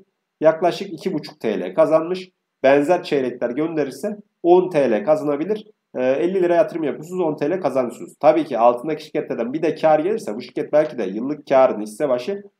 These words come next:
yirmi T L'ye çıkarma ihtimali de var arkadaşlar. Dolayısıyla ben Parsa'nın bilançosunu yine beğendim arkadaşlar. Sadece altındaki iştiraklarından zarar geldiği için geçen yıldan birazcık kötü görünüyor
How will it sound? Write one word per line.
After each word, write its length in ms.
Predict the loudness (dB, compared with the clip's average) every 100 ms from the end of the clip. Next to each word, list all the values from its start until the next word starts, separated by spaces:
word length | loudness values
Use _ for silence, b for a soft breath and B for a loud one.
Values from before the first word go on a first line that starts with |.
| -6
yirmi 260 | -4 -2
T 220 | 0 0
L'ye 160 | 2 -2
çıkarma 460 | -6 0 2 2 -2
ihtimali 560 | -6 -6 -2 -2 0
de 240 | -2 -2 -6 _ _ 4
var 180 | 6 6
arkadaşlar. 680 | 2 -2 -2 -6 -4 -6 -6 _ _
Dolayısıyla 460 | 2 2 2 0 0
ben 60 | 4
Parsa'nın 600 | 4 4 0 -2 -6 -14 _
bilançosunu 580 | 0 0 0 -6 -8 -6
yine 500 | -6 -4 -2 -2 2
beğendim 380 | 2 2 0 -4
arkadaşlar. 440 | -6 -8 -10 -10
Sadece 500 | 0 4 6 4 -2
altındaki 580 | 2 2 2 -2 -6 -6
iştiraklarından 720 | -10 -4 -2 -2 -4 -6 -6
zarar 320 | 2 6 8
geldiği 340 | 6 2 0 -2
için 220 | -8 -10
geçen 300 | -10 -8 -6
yıldan 300 | -4 -4 -4
birazcık 360 | -2 -2 -4 -8
kötü 240 | -10 -6
görünüyor 440 | -6 -4 -6 -8